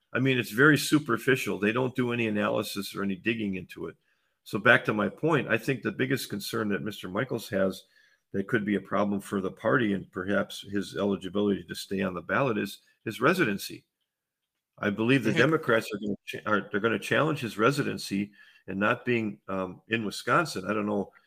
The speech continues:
Speaker 1: how it's gonna fly, but, uh, he, you know, he spent most of his life, the last thirteen, fourteen years in Connecticut. And so residency factors are a concern for him, and he may not be on the ballot in November. And if he isn't,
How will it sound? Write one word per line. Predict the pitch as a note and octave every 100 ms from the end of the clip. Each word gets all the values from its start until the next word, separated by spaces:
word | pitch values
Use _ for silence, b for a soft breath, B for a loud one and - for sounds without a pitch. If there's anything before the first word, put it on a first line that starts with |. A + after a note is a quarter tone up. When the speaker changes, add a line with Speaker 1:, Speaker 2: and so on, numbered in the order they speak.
| b b
Speaker 1:
how | - A2
it's | G2+
gonna | - F#2+
fly, | - B2 F3+ B2+
but, | G2 F#2+ - b b _ _
uh, | - D#2+ D#2
he, | F#2+ G2+
you | - G2
know, | G2+
he | G#2+
spent | - A2+ G2
most | G#2+ G#2
of | G2
his | F#2 F2
life, | F#2 A#2+ -
the | F#2+
last | F#2+ G#2 - - _ _
thirteen, | - G#3+ G#3+ G3+
fourteen | - G#2 G#2 F#2+
years | G#2+ A#2 G2
in | -
Connecticut. | - E3 E3+ - - _ _ _ _ _ _ _ _ _
And | G#2+ G2+
so | A#2+ A2+ G#2+ - -
residency | A#2+ D3 C#3 - A2+ G2+ - _ -
factors | A2 G#2 - G2
are | G2+
a | G2
concern | F#2+ - A#2 C3
for | -
him, | F#2 F#2 F#2
and | F2+ b b b
he | D3+
may | E3+ D#3
not | D3 D3
be | D3
on | D3+ D#3+
the |
ballot | G2+ F#2 F#2 F2
in | G2 F2+
November. | D#2+ F2+ F2 - -
And | F#2 F#2+
if | -
he | G2+
isn't, | D3+ E3 G#2+ A2